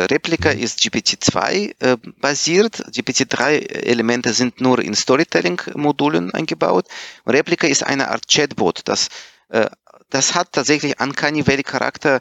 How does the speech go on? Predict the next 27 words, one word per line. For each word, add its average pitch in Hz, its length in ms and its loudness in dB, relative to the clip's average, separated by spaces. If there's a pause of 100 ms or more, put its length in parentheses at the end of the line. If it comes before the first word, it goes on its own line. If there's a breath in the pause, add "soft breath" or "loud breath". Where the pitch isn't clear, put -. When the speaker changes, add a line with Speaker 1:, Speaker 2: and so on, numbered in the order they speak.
(340 loud breath)
Speaker 1:
weil, 113 500 0
ähm, 117 520 -2
die 147 100 -2
Entwickler, 131 1160 0
ähm, 50 400 -12 (260)
hatten, 139 720 -2 (480 loud breath)
ähm, 113 520 0 (360)
also 98 180 -4
während 113 260 0
sie 107 100 0
das 85 160 -2
entwickelt 175 440 -2
haben, 151 260 0
ein 123 200 -2
Entwickler 117 360 0
ist, - 300 -2
äh, 101 280 2
leider 104 460 0 (360)
in 113 160 -8
einem 107 200 0
Verkehrsunfall 117 680 0
ums 107 240 -6
Leben 165 220 0
gekommen 170 440 0 (380 loud breath)
und 123 140 0
sie 127 180 2
haben 139 440 0